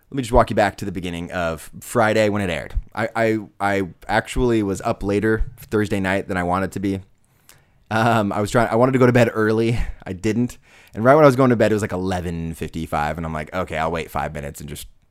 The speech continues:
I'll start the, the episode." And I did. I watched the first ten minutes, and then I was like, Okay, I'm gonna go to bed. I'll, I'll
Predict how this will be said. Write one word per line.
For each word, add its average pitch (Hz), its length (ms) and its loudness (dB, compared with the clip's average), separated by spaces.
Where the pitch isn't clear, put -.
I'll 95 160 -2
start 90 400 -2
the, 82 140 -8
the 82 100 -6
episode." 71 320 -12
And 135 80 2
I 143 60 4
did. 139 300 4
I 104 60 2
watched 120 240 4
the 127 60 -6
first 131 180 0
ten 107 220 0
minutes, 139 500 -2
and 104 260 -4
then 101 80 -2
I 98 60 -2
was 90 100 -4
like, 90 100 -2
Okay, 87 140 -4
I'm 85 100 -2
gonna 90 120 -2
go 87 80 -2
to 82 60 -4
bed. 90 360 2
I'll, 85 300 -8
I'll 87 240 -6